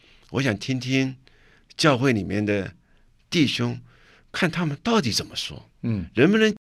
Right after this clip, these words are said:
Speaker 1: 解决我心里很多的疑惑？
Speaker 2: 嗯，嗯，嗯，嗯。
Speaker 1: 我当初是抱着这个，
Speaker 2: 这种，
Speaker 1: 这样一个心态去的，
Speaker 2: 这种心态去的。
Speaker 1: 是。
Speaker 2: 结果去了，到了这个聚会的就会所了。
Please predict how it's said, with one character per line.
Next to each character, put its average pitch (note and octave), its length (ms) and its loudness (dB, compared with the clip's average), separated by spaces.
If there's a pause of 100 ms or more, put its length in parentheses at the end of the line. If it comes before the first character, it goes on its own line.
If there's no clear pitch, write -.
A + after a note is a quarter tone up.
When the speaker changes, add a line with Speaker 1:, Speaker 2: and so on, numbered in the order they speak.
(100)
Speaker 1:
解 B2 180 2
决 D#3+ 100 4
我 C#3 140 4
心 D3 200 2
里 B2+ 100 0
很 F2 280 -6
多 A2 120 -6
的 G2+ 100 -4
疑 B1 220 -12
惑？ - 420 -12
Speaker 2:
嗯， B2 380 0
嗯， G2+ 80 -4
嗯， F#2+ 180 -6
嗯。 E2+ 180 -8
Speaker 1:
我 G#2 80 -2
当 E3 200 2
初 D#3+ 100 -2
是 A3 100 -2
抱 C3+ 200 -6
着 F2+ 80 -8
这 G2+ 120 -6
个， G#2 80 -4
Speaker 2:
这 E2 40 -4
种， - 80 -14 (360)
Speaker 1:
这 D#3 120 0
样 C#3 160 2
一 C#3+ 100 0
个 A#2+ 100 4
心 A#2 220 0
态 A2 240 -2
去 - 220 -4
的， - 40 -8
Speaker 2:
这 - 60 -16
种 - 80 -20
心 - 200 -2
态 E2 60 -4
去 - 0 -
的。 B1+ 60 -8
Speaker 1:
是。 - 100 -20 (640)
Speaker 2:
结 D3 140 2
果 C#3 100 6
去 E3 200 2
了， C3 180 4 (640)
到 B2 180 6
了 G2+ 520 4
这 G#2+ 120 -2
个 G2 200 2
聚 A#2+ 180 -2
会 A2 160 4
的 F#2 200 2
就 F#2+ 160 0
会 A2+ 180 2
所 D2 240 -6
了。 D#2 200 -6